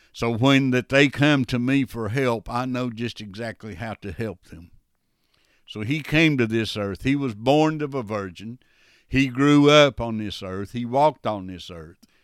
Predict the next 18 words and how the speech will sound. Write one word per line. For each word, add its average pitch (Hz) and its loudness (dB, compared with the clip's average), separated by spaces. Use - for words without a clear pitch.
He 120 -4
knows 139 0
just 139 -6
exactly 123 -6
what 117 -4
it's 127 -10
like 117 -4
to 101 -12
be 101 -4
me 110 0
and 113 0
you. 107 -2
Yeah, 120 0
he 135 0
didn't 139 2
have 127 0
all 131 2
the 117 -8